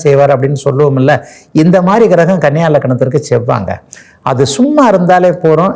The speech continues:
இல்லது ஏதாவது ஒரு செயல்பட ஆரம்பிச்சாலே கெடுதலை தான் செய்யும். ஏன்னா இதைத்தான் நம்ம ஆதிபத்திய விசேஷம் இல்லாத கிரகம்னு சொல்றோம். ஆக அவர் மூன்று, பத்தாம் இடங்களில் ஒரு நிலையில் இருப்பது, பதினோராம் இடத்துல பரவாயில்லாம ஒரு நீச்ச நிலைமையில இருப்பார்,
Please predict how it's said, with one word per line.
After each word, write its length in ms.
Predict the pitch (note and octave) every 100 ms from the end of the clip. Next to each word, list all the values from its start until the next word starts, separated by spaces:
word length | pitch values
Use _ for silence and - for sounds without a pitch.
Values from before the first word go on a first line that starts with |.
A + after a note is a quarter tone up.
| C#3+
இல்லது 340 | D#3+ F#3+ F3 F#3+ - D3
ஏதாவது 260 | D#3+ F#3+ G3+ F#3
ஒரு 60 | -
செயல்பட 320 | D#3+ F#3 E3+ D#3+
ஆரம்பிச்சாலே 400 | D#3 C#3+ D3 D#3+ -
கெடுதலை 300 | D3 D3+ C#3 D3
தான் 160 | C3 B2
செய்யும். 280 | G2+ G2+ - - - D#3
ஏன்னா 160 | F#3 E3+
இதைத்தான் 360 | E3+ F3+ G#3+ G3
நம்ம 180 | E3 C#3+ C#3 G#3
ஆதிபத்திய 600 | A#3 A3 E3 - F#3+ D#3+
விசேஷம் 420 | D3 F3 D#3 E3 C#3+
இல்லாத 280 | C#3+ C#3 B2+
கிரகம்னு 380 | B2 B2+ C3+ B2
சொல்றோம். 300 | G#2 G2+ - - - - C3
ஆக 220 | C#3+ B2+ B2 - - -
அவர் 160 | D3 D3+ D3+
மூன்று, 300 | C4+ B3 A3+
பத்தாம் 360 | F3+ - F3+ D#3+
இடங்களில் 400 | D3+ D3 D3 D#3 C3
ஒரு 100 | C3+ C#3
நிலையில் 320 | C3 D3 C#3
இருப்பது, 360 | A2+ A2+ A#2 C3 - - - _
பதினோராம் 580 | E3 A#3 C4 C4 B3 G3+
இடத்துல 360 | E3 - F3 G3 -
பரவாயில்லாம 580 | D3 E3+ E3+ D#3+ D#3+ D#3+ -
ஒரு 100 | C#3 C#3+
நீச்ச 260 | F3+ F3+ F3+
நிலைமையில 360 | D3 C#3 C#3 B2+
இருப்பார், 260 | - -